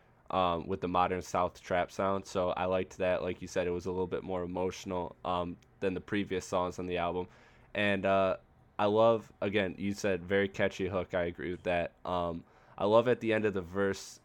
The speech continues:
at the, of the second verse, Big Boi says, you know, "Dungeon family, first generation." That was a nice hip hop moment too that he kinda dropped in there, which was, um, for those of you that don't know the Dungeon family,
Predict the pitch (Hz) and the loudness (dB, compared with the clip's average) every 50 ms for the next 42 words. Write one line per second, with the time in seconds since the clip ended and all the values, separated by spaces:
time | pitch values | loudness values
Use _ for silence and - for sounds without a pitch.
0 | _ - - 104 98 82 98 95 - 101 101 92 95 - - 127 120 117 113 98 | _ -4 -2 -2 -2 -2 -4 -2 -2 -2 -2 -4 -6 -2 0 0 0 0 -2 -2
1 | 85 95 92 90 87 85 82 104 104 98 95 104 101 98 92 - - 101 95 92 | -2 -2 -2 -2 -2 -2 0 0 0 0 0 0 0 0 0 0 0 0 0 0
2 | 87 - 95 90 90 87 87 87 - 101 98 98 92 101 87 - 101 101 98 92 | 0 -2 -4 -4 -2 -2 -4 0 0 0 0 0 0 -4 -4 0 0 0 0 0
3 | 95 95 85 - - 98 95 - - - 98 92 92 90 90 90 85 - 95 90 | -2 -4 -6 -4 -4 -4 -4 -4 -2 -4 -2 -2 -2 -2 -2 -2 -4 -4 -6 -2
4 | 95 101 104 113 104 107 101 98 95 92 90 - - 90 - - 95 85 - - | 2 2 2 2 2 0 -2 -2 -2 -4 -6 -6 -8 -6 -4 -2 -2 -2 -2 -4
5 | 90 90 87 87 82 - - 92 90 87 90 85 98 85 - - 92 87 87 85 | -6 -6 -6 -8 -8 -8 -8 -6 -6 -4 -6 -6 -6 -8 -4 -4 -4 -4 -4 -6
6 | - 95 90 87 82 - - 95 85 85 85 82 85 82 - _ _ _ _ _ | -6 -4 -4 -4 -4 -6 -8 -8 -6 -6 -6 -8 -8 -10 -14 _ _ _ _ _
7 | _ - 98 92 - - 92 87 85 82 - 82 87 85 85 85 85 - - - | _ -10 -10 -10 -6 -4 -4 -4 -4 -4 -4 -2 -2 -2 -2 -4 -6 -8 -8 -6
8 | 98 95 98 92 92 98 90 95 95 90 92 87 85 - 104 95 92 85 92 90 | -2 -2 -2 -2 -4 -8 -8 -6 -4 -4 -4 -4 -2 0 0 0 0 -2 -4 -4
9 | 87 90 85 90 90 87 87 90 90 85 - - 87 90 87 85 87 87 85 | -4 -4 -4 -4 -4 -4 -4 -6 -10 -10 -6 -6 -4 -4 -2 -4 -4 -4 -6